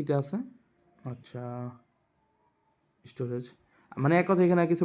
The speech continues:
প্রাইভেট কে দেবে, সেগুলো আপনি just এখান থেকে সেভ রাখবেন। আচ্ছা, এখান থেকে maybe অ্যাডভান্স অপশনে, হ্যাঁ, এই যে দেখতে পাচ্ছেন এখানে অ্যাডভান্স অপশন আছে, আপনি just এখানে ক্লিক করবেন। রিভিল রিকভারি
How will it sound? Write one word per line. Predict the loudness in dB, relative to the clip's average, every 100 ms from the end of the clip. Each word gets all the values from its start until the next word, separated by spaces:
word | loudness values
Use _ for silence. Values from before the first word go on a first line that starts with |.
| 2
প্রাইভেট | 4 4 2
কে | 0
দেবে, | 2 2
সেগুলো | 2 2 2
আপনি | 0
just | -2 -2
এখান | -4 -2
থেকে | 0
সেভ | 0 0
রাখবেন। | -2 -4 -8
আচ্ছা, | -8 -6
এখান | -4 -2
থেকে | 0 0
maybe | 2 0 0
অ্যাডভান্স | -2 0 0 -2
অপশনে, | -2 -4 -4 -4
হ্যাঁ, | -6 -6 -12 _ _ -20 -2
এই | 2
যে | 2
দেখতে | 0
পাচ্ছেন | -2 0 0
এখানে | 0 -2 -2
অ্যাডভান্স | -2 0 2 0 -2 -14 -10
অপশন | -6 -4 -4
আছে, | -6 -12 -12 -8
আপনি | -4
just | -4 -2
এখানে | -4 -2
ক্লিক | -2 2
করবেন। | 2 0 -10 -20 _ 2 6
রিভিল | 10 8 6 0 0
রিকভারি | 4 4